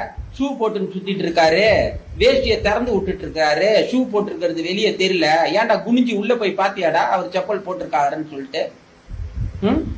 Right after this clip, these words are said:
இன்னொரு தடவை சொல்றேன்டா, நீ ஒரு ஆம்பளையா இருந்தா, ஆ? உண்மையாலே உனக்கு ஒரு ஆம்பளைத்தனம் இருந்ததுன்னா, நீ ஒரு இல்லைன்னா, நீ ப்ரூவ் பண்ணி காட்டுறா. என் தலைவன் செப்பல் போட்டான், ஷூ போட்டான்னு சொல்லிட்டு. திருட்டு பயல.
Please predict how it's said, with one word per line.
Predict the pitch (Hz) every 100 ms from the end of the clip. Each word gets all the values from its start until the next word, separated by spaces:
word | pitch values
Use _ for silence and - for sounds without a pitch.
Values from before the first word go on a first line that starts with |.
| - - - -
இன்னொரு | 202 247
தடவை | 220 226 254
சொல்றேன்டா, | 214 202 196 170
நீ | 160
ஒரு | 180 170
ஆம்பளையா | 151 180 233 233 208 170 160
இருந்தா, | 180 170 160 139 135 - _ _ _ _ _ 175
ஆ? | 233 285 -
உண்மையாலே | 139 180 214 214 226
உனக்கு | 254 202 190 190 180
ஒரு | 165 160
ஆம்பளைத்தனம் | 156 196 214 190 180 180 160
இருந்ததுன்னா, | 165 208 202 202 165 151 147 147 - - -
நீ | 160
ஒரு | 185 175 170 202 - - 254
இல்லைன்னா, | 202 180 185 165 147 151 151 151 -
நீ | 180 190
ப்ரூவ் | 190 262 269
பண்ணி | 208 165
காட்டுறா. | 147 135 113 98 - - - - _ _ _ - - _
என் | 156 165
தலைவன் | 160 180 202 165
செப்பல் | 185 180 214 196
போட்டான், | 160 160 156
ஷூ | 214 214
போட்டான்னு | 180 156 143 131
சொல்லிட்டு. | 117 113 98 101 - - - - - - - - -
திருட்டு | 214 226 - 196 190
பயல. | 135 117 101